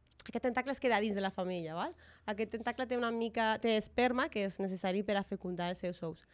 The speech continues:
Així que el pop se'n va deixant <laughs> un tentacle dins de la seva parella. I, bueno, eh, tot i que no ho sembli, perquè a vegades pensem que només els mamífers i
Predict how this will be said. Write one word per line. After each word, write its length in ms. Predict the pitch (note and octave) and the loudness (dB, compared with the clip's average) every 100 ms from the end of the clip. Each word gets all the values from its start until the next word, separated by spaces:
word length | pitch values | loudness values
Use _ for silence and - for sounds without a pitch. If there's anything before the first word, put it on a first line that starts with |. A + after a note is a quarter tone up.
| - | -20
Així 160 | - F3 | -18 -4
que 80 | F#3+ | -4
el 80 | F3+ | 0
pop 320 | A3+ D#4+ - _ _ - | 0 -2 -6 _ _ -8
se'n 200 | F#3+ F#3 | -4 0
va 160 | F#3+ C4 C#4+ | 2 2 0
deixant 680 | G3+ - G3 G3 F#3+ F#3 F#3 | -6 -2 0 0 -2 -4 -6
<laughs> 180 | - G3+ | -8 -10
un 80 | - | -4
tentacle 440 | G#3 E3+ F3 G3 F3 | -4 -2 -4 -2 -4
dins 300 | E3+ F3 F#3 _ | -4 -6 -8 _
de 160 | B3 F3+ | -12 -6
la 100 | E3+ | -4
seva 220 | F3+ E3+ | -2 -4
parella. 400 | E3+ D#3 D#3+ D3+ - - - - - - _ | -2 -4 -4 -8 -12 -18 -16 -18 -20 -20 _
I, 140 | C4+ B3 | 0 4
bueno, 300 | B3 C4 G#3+ | 4 4 2
eh, 720 | A#3+ A#3+ A3+ A3 G#3 G3+ F#3+ - | 2 4 4 4 4 2 -2 -4
tot 160 | G3+ A3 | -8 -4
i 60 | |
que 80 | A3+ | -2
no 120 | A3 A3+ | 0 0
ho 40 | |
sembli, 360 | - B3 B3 B3+ | 6 6 6 4
perquè 240 | A#3+ A3+ | 2 2
a 80 | G#3+ | 2
vegades 380 | G3+ G#3 G#3+ G#3 | 2 2 0 0
pensem 320 | G#3+ G#3 G#3 | -2 0 0
que 120 | G3+ | 2
només 500 | G3+ G3 G3+ F#3+ - F#3+ | 2 4 2 0 -4 -6
els 160 | F#3 | -4
mamífers 680 | F#3 F3 G#3+ G#3+ G#3 G3+ G3 | -2 4 2 2 0 2 0
i 60 | - | -4